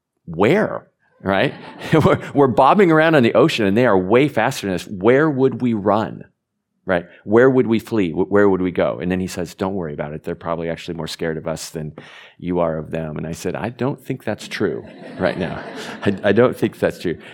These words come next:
Uh, the ocean is immense. And, and, and today our, our passage i-, is about God being immense, God being all-wise, and, and God being, uh,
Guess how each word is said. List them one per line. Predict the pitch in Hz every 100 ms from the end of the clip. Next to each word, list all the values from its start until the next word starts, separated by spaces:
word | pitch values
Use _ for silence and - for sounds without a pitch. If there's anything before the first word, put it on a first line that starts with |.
| - -
Uh, | 131
the | 143 156
ocean | - 196 226 - 131 104 98
is | 113 113 110 104 - -
immense. | 98 92 87 76 - - - -
And, | 107 107
and, | 113 107 -
and | 107
today | 120 107 120 131 127 127 -
our, | 95 87 85 87 -
our | 92
passage | - 113 123 104 85 82 92
i-, | 98
is | 104 92
about | 90 98 92 87 90
God | 110 139 101 -
being | 87 80 76 71
immense, | 95 82 82 60 -
God | - 113 131 110
being | 110 101
all-wise, | 101 101 90 85 85 80
and, | 90 80
and | 90 85
God | 92 98 104 90
being, | 95 87 82 78 _ - _ _ _ _ _ _ _ _ _ _ _ _ _ -
uh, | 95